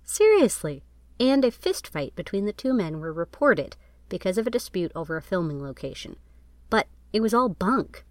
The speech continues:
Tail between its legs, the Wampus organization had to promise to not outright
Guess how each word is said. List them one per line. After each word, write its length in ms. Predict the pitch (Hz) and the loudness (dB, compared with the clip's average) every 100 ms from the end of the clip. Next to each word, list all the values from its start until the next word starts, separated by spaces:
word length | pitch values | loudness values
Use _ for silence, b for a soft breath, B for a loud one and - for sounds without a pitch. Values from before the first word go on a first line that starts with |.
| - - - - - - - - - - - | -20 -20 -20 -20 -20 -20 -20 -20 -20 -20 -12
Tail 340 | - 220 247 | 0 4 4
between 340 | 233 - 240 240 | 0 -4 -2 -2
its 180 | - | -4
legs, 420 | 165 147 143 147 - | -6 -4 -6 -8 -10
the 120 | 170 | -4
Wampus 400 | 180 226 220 - | -2 -2 -2 -4
organization 720 | 156 156 147 143 165 165 185 | -6 -6 -10 -4 -4 -4 -6
had 320 | - 185 156 | -8 -8 -10
to 140 | - 165 | -12 -12
promise 580 | - - 254 277 311 - | -8 0 2 4 0 -2
to 180 | - 226 | -4 0
not 360 | 226 240 247 - - | 2 2 -2 -4 -2
outright 540 | 359 349 - 160 156 | -2 -2 -6 -8 -6